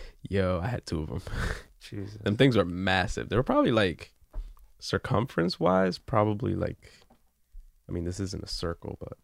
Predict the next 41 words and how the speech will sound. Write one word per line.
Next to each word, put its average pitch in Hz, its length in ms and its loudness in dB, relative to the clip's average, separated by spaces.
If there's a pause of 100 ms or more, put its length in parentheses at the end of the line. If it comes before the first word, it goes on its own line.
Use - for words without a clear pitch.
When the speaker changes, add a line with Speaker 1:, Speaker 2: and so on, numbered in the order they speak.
(100)
Speaker 1:
let 98 100 -14
me 95 60 -16
see. - 240 -20 (400)
It's 120 100 -2
probably, 330 240 4
like, 165 120 2
the 135 80 4
size 95 260 2
of 90 80 -6
this. - 400 -8 (300)
Speaker 2:
Circle 110 400 -4
in 107 100 -10
there. 107 200 -10 (760)
Speaker 1:
Probably - 180 0
bigger 80 200 -2
than 76 140 -6
this, 85 240 -8
actually. - 360 -12 (180)
Speaker 2:
Interesting. 127 400 -8 (420)
Speaker 1:
Um, 87 600 4 (140)
Speaker 2:
They're 147 100 6
kinda 226 300 0
like, 202 220 -2
I 143 80 2
think, 202 280 -6 (1120)
I 123 60 -4
think 196 200 -2
I've 233 140 0
had 123 280 4
one 104 180 0
before, 107 680 -2 (640)
and 107 100 0
what 110 160 4
I 123 40 4
remember 113 420 0
the 95 120 -4
taste 110 420 -6
to 101 100 -6
be 98 340 -6
is, 92 220 -8
like, 92 260 -6